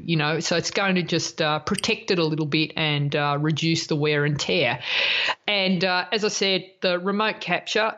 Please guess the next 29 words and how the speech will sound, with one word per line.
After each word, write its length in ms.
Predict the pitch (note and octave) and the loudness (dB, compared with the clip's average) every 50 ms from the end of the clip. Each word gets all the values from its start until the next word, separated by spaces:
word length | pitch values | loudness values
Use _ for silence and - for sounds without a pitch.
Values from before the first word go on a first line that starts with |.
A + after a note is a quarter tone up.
| - _ | -8 _
kinda 300 | - A3 G3 F3+ E3 E3 | 0 2 2 2 2 0
shite, 460 | - - - F#3+ E3+ E3+ E3+ E3+ - | -2 -2 0 2 2 2 0 -2 -6
so, 480 | - - F3+ D#3+ D#3+ E3 E3 E3 E3 E3 - _ | -4 -2 0 0 2 2 0 0 -2 -4 -6 _
and 140 | F3+ F3+ E3 | 0 0 0
it's 140 | E3 E3 - | 0 -2 0
unstable, 680 | - F3+ F3 E3+ - - - F3+ E3+ F3+ G3+ G#3+ C4+ C#4 | 0 0 0 0 -2 -2 -2 0 2 2 2 2 0 0
but 160 | C4+ D4+ D#4+ | 0 -2 -2
if 160 | D4+ D#4 - | -2 -2 0
you're 160 | C#4+ D#4 E4+ - - | 0 0 0 0 0
only 260 | D4 D#4+ D#4+ D#4 D4 | 0 0 2 0 0
doing 340 | D4 - A3+ G#3+ G3 F3+ E3+ | 2 2 2 2 4 2 2
a 40 | E3+ | 0
few 800 | E3+ - - - F3+ G3 G#3 G#3+ A3 A#3 A#3 A#3 A#3 A#3 A3+ A3+ | -2 -4 -2 0 2 4 4 4 2 2 2 2 2 2 2 2
shots, 560 | - - - A#3+ - G#4+ G#4 - - - - | 0 2 2 2 2 0 0 -2 -6 -2 0
you 100 | F#3+ F#3 | 0 2
might 240 | F3 F3+ F3 D#3+ - | 4 4 2 2 2
wanna 220 | D#3 D#3+ D#3 D#3+ | 0 2 2 2
give 180 | D3+ E3+ D#3+ D3 | 2 2 2 2
it 60 | D#3 | 2
a 40 | D#3+ | 0
go. 360 | C#3+ F3+ F#3+ G#3 G#3 G#3 G3+ | 0 2 0 2 2 2 2
I've, 200 | G3+ G#3+ G#3 - - | 2 0 -2 -4 -2
I've 580 | - G#3 G3 F3 G3 - - _ _ _ - F#3 | 0 0 0 0 -4 -10 -18 _ _ _ -4 0
heard 240 | G#3 C#4 F4+ F4+ - | 2 2 0 0 -2
some 300 | - - A#3 A3 A#3 G#3+ | -2 0 0 0 0 0
people 380 | A3+ A3 G#3 G#3 F3 E3 D#3+ | 0 0 0 2 0 0 2
in 160 | D#3 D3+ D3 | 2 2 2
the, 240 | D3+ D3 D3 C#3+ C#3+ | 2 2 2 2 2
uh, 220 | C#3+ C#3+ C#3 C#3 | 2 2 2 0